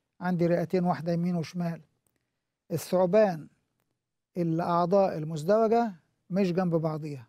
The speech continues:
ورا بعضيها. ده نمرة واحد.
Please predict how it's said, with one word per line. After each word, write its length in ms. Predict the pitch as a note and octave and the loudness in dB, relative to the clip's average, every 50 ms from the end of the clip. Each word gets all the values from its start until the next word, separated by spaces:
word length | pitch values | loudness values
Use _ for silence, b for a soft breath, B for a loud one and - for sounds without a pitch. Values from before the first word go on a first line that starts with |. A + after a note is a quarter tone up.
| _ | _
ورا 200 | - F3+ F3 E3+ | -2 0 0 0
بعضيها. 460 | D#3 D#3 D#3 D3+ C#3+ C#3 A#2+ A#2+ - _ _ _ _ _ _ _ _ _ _ _ _ _ _ _ _ _ _ _ _ _ _ _ | 0 0 0 -2 -2 -4 -8 -12 -14 _ _ _ _ _ _ _ _ _ _ _ _ _ _ _ _ _ _ _ _ _ _ _
ده 80 | G3+ G3+ | -2 0
نمرة 280 | F#3+ F3+ F3 E3 E3 | 2 2 2 2 0
واحد. 240 | D#3+ - - - - | -2 -4 -6 -10 -16